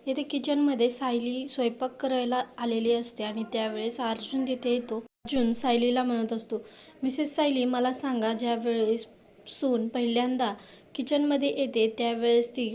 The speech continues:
काहीतरी गोड पदार्थ बनवत असते, मग तुम्ही काय बनवशाल? एक गोष्ट सांगतो मी,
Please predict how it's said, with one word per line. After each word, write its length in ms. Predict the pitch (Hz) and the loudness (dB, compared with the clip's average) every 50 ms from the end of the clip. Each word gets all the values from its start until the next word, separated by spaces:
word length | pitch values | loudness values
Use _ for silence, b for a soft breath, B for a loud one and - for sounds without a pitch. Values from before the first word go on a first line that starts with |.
| 226 - | -6 -8
काहीतरी 460 | - 254 247 247 233 269 262 254 262 247 | -6 -4 -2 -2 0 0 0 0 0 -2
गोड 280 | 214 226 262 269 277 269 | 0 0 2 2 2 0
पदार्थ 500 | 269 - 254 240 233 254 247 240 - 254 | 0 -2 -2 0 0 0 -2 -2 -2 -4
बनवत 440 | 240 233 233 226 220 214 214 214 226 | 0 0 0 0 0 0 -2 -2 -2
असते, 320 | 220 220 220 - - 220 220 | -4 -4 -4 -4 -4 -2 0
मग 200 | 220 226 240 233 240 B B B B B B B - | 0 0 0 -2 -4 B B B B B B B -6
तुम्ही 180 | - 269 269 277 | -2 0 0 0
काय 240 | 277 - 277 277 285 | 0 0 2 2 2
बनवशाल? 460 | 277 269 254 247 233 226 247 226 233 - - - - | 2 2 2 0 0 0 -2 -2 -4 -4 -8 -8 -2
एक 220 | 247 247 233 240 | 0 0 0 2
गोष्ट 300 | 247 262 262 254 - 277 | 2 0 0 0 -4 -8
सांगतो 380 | 269 - 254 240 226 214 220 214 | -6 -4 -2 -2 -2 -2 -2 -2
मी, 140 | 220 226 | -2 -2